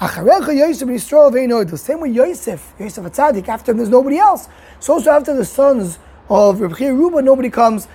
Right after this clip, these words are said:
So they felt it was not proper for Rav Huna to be there. Tlas Einoi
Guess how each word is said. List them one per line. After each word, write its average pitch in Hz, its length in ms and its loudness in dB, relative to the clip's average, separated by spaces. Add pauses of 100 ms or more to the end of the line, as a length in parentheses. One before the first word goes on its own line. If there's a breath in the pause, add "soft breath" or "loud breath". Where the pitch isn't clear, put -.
(160 soft breath)
So - 160 0
they 262 120 2
felt 320 280 4
it 277 60 -2
was 233 80 -4
not 277 180 0
proper 262 300 2
for 202 180 -6
Rav 196 60 -6
Huna 262 180 -6
to 254 80 -4
be 302 140 4
there. 240 160 -2 (1000 soft breath)
Tlas 330 420 2
Einoi 262 540 0